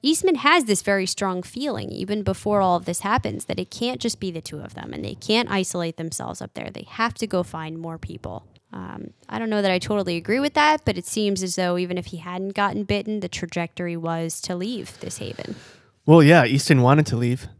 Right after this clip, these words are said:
Speaker 1: Mm-hmm.
Speaker 2: Eastman. You know, and even when he knew he was dying, he was like, "You can stay here forever, but you shouldn't.
Speaker 1: Mm-hmm.
Speaker 2: You need people."
Speaker 1: Well, and I, I think that partially comes from his experience that he'd had in his own past. And this is the point of the story where we do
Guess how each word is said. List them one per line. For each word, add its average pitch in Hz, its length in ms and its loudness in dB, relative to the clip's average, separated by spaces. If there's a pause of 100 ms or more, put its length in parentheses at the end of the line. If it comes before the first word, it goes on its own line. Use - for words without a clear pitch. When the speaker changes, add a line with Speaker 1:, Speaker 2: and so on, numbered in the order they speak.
(120)
Speaker 1:
Mm-hmm. 208 360 2
Speaker 2:
Eastman. 127 480 4 (680)
You 151 120 4
know, 151 120 10
and 143 100 8
even 143 260 8
when 135 140 8
he 135 100 6
knew 131 140 8
he 127 60 10
was 120 120 6
dying, 123 260 6
he 117 100 2
was 117 120 2
like, 117 160 2
"You 131 100 4
can 139 100 4
stay 143 200 8
here 139 120 10
forever, 127 520 6 (400)
but - 120 2
you - 100 2
shouldn't. 127 380 4 (140)
Speaker 1:
Mm-hmm. 180 520 -2 (240)
Speaker 2:
You 120 80 0
need 127 200 4
people." 113 560 -2 (1500)
Speaker 1:
Well, 269 160 8
and 254 80 8
I, 233 160 4
I - 20 6
think 233 200 0
that 202 180 4
partially 190 380 0
comes 170 440 0
from - 460 -2
his 185 260 -2
experience 220 720 0
that 185 160 -10
he'd 190 280 -2
had 170 280 0
in 170 100 0
his 170 140 -4
own 208 240 6
past. - 540 -6
And 185 180 -2
this 185 140 -2
is 185 120 -2
the 175 100 -4
point 170 220 -4
of 160 100 -6
the 165 60 -6
story 196 400 -2
where 165 180 -4
we 160 180 -8
do 175 340 -2